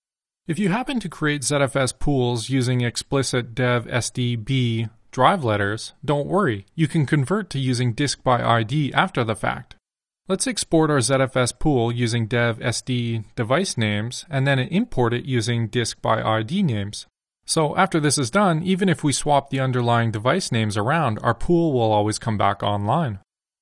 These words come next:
You can export the array, which unmounts it and effectively removes it from the system by running zpool export, then the pool name, in our case,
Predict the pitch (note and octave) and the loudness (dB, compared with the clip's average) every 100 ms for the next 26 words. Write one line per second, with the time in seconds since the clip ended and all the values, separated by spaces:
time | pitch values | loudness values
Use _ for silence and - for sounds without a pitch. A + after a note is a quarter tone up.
0 | _ _ - D3 E3+ C#3+ - - G3 A#3+ | _ _ -4 0 2 0 -2 -2 2 2
1 | - B2+ A2 G#2+ G#2+ A2+ A2+ - D#3 D3 | 2 2 2 2 2 0 -2 0 2 4
2 | A2 A2 A#2 A2+ - B2+ A2+ C3+ B2 B2+ | 4 2 2 0 2 0 0 0 -2 -4
3 | A2+ A#2+ A2+ A2 B2 B2+ B2 - A#2 G#2 | -2 0 2 2 2 0 -2 -4 -2 -2
4 | - G3 - A2+ G#2 A2+ A2+ A2+ A2 G2+ | -2 -2 -2 -2 2 2 4 2 2 -2
5 | A#2+ D3 - A2+ G#2+ A#2 - F3+ - A#2 | -2 -2 0 2 2 0 -4 -4 -2 2
6 | G#2 G#2 - _ B2+ B2+ A#2 - C#3+ B2 | 2 2 -4 _ -4 0 0 2 2 2
7 | A2 B2+ D#3 A2 C3+ - A#2 G#2+ G#2 A#2+ | 2 2 2 0 -2 -4 0 0 0 -2
8 | A2 G#2+ G#2 - - | 0 0 -2 -6 -8